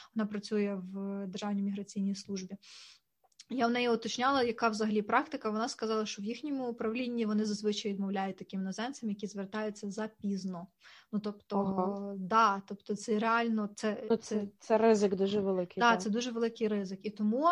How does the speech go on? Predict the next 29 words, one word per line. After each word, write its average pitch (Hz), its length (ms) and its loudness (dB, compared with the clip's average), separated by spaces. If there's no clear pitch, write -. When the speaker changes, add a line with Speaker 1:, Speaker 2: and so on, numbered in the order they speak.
Speaker 1:
е, 226 400 0
дуже 262 340 0
важливо, 233 720 0
ну, 240 140 0
як 233 300 -2
я 214 120 2
тепер 208 340 -6
роблю, 220 460 -2
я 240 140 0
собі 233 220 -4
ставлю 233 320 -2
просто 220 300 -6
нагадування. 202 580 0
Якщо 202 220 -6
я 254 100 0
знаю, 226 300 -2
що - 100 -8
там 202 140 -2
десь 202 140 -8
треба 226 240 -4
подати 214 260 -4
якісь 214 200 -6
документи, 185 580 -6
чи - 100 -10
щось 226 260 -2
зробити, 202 460 -4
чи 202 140 -8
якийсь 220 220 -8
дедлайн, 208 460 -2